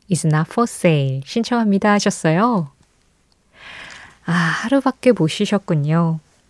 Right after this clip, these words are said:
그래도 그때 오랜만에 집에 잘 다녀오셨나요? 가족들을 볼 수 있는 시간이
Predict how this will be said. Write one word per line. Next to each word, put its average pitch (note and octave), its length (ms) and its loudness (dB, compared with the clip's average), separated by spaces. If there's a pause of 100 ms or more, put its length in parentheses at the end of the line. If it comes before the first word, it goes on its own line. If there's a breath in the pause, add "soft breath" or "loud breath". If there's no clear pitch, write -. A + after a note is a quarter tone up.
(280)
그래도 G#3 280 2
그때 G3 300 0
오랜만에 F#3 920 4
집에 F3 240 0
잘 E3 420 2
다녀오셨나요? F3+ 960 2 (1040 soft breath)
가족들을 C#4+ 1600 4
볼 G3+ 220 6
수 - 220 -2
있는 D#4 400 2
시간이 A#3+ 1040 2